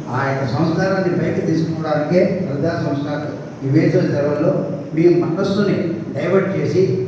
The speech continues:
ఒక మంచి పౌరుడిగా తీర్చిదిద్దాలనే మా యొక్క సంకల్పం.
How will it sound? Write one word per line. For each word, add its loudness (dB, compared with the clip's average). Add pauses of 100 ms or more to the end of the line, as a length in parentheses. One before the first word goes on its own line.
(160)
ఒక -2
మంచి 0 (840)
పౌరుడిగా 4
తీర్చిదిద్దాలనే 0
మా -4
యొక్క -4
సంకల్పం. -2